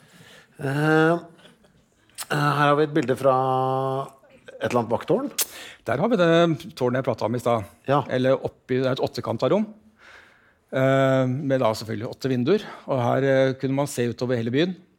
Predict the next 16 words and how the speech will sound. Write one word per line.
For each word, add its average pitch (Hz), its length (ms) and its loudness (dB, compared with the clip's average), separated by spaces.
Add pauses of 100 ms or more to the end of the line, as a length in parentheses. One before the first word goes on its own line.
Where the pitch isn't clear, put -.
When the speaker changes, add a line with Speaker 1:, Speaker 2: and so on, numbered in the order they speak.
(800)
Speaker 2:
Eh, 131 640 0
det 135 160 -2
kunne 131 180 0
man, 123 260 -2
eh, 120 180 -2
helt 113 240 -6
til 123 260 -2
byutvidelsen, 123 800 -4
eh, 123 840 -2
atten 113 180 -8
syttiåtte - 560 -4
og 131 260 2
så, 123 460 -2
og 123 160 -4
videre, 123 280 0
og 127 540 -2